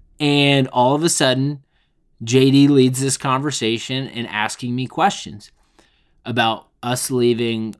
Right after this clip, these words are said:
us going with the alternative, reasons why, all of this. And it was, it was, uh, and I, I'll never forget this experience,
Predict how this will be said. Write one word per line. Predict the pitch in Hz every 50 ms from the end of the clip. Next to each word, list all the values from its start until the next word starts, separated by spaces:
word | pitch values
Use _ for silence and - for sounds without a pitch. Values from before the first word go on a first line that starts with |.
| _ -
us | 117 120 123 -
going | - - 135 131 127 123 123
with | 120 110 -
the | 131 120
alternative, | 110 104 107 - 120 110 107 107 104 104 104 98 - 117
reasons | 120 127 135 139 135 147 147 135 131 117 117
why, | 110 104 101 101 101 98 98 95 98 98 - _ _ _ _ -
all | 117 113 110 107
of | 98
this. | 92 82 87 113 - - - - _ _ _ _ _ -
And | 151 151 156
it | 165 151
was, | 156 151 131 - - - - _ -
it | 143 147
was, | 143 147 139 135 123 110 123
uh, | - 123 123 117 113 113 110 104 95 - - -
and | 147 165
I, | 185 180 - 147 - - _ _
I'll | - 151 156
never | 156 170 208 262 277 254
forget | - - - 156 127 139 151 139 -
this | 120 104 - -
experience, | 90 - - - - 98 87 78 62 - - - - -